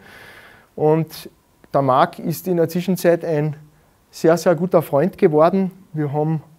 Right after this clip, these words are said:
oft, äh, Skype-Konferenzen, wo wir halt stundenlang diskutieren über das Ganze.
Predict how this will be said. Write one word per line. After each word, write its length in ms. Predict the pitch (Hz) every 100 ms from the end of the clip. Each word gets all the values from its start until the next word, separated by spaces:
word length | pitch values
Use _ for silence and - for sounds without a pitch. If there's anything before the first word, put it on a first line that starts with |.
| -
oft, 420 | 165 165 - -
äh, 440 | 151 139 143 139
Skype-Konferenzen, 1000 | 139 - 147 160 175 165 151 151 165 165
wo 60 | 151
wir 160 | 151 135
halt 240 | 147 - _ _
stundenlang 580 | - - 185 185 160 165
diskutieren 500 | 156 - 160 175 202
über 160 | 196 180
das 160 | 165
Ganze. 380 | 156 170 175 175